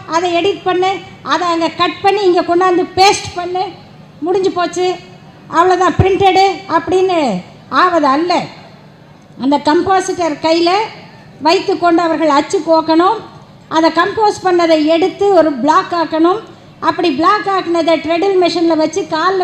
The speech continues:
மிதிச்சு ஓட்டணும். இதை இப்படி தயாரிக்க வேண்டியதை அச்சடித்து பிளாக் செய்து கலைஞர் அவர்களுடைய வீட்டிலே வைத்து அவருடைய மகன்கள் தமிழரசனும்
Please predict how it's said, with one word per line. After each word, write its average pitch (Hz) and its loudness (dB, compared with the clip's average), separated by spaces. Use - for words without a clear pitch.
மிதிச்சு 349 -6
ஓட்டணும். 349 -2
இதை 339 4
இப்படி 330 2
தயாரிக்க 370 0
வேண்டியதை 311 0
அச்சடித்து 302 -2
பிளாக் 311 -2
செய்து 294 0
கலைஞர் 359 2
அவர்களுடைய 294 -2
வீட்டிலே 359 0
வைத்து 277 -2
அவருடைய 302 0
மகன்கள் 320 0
தமிழரசனும் 285 0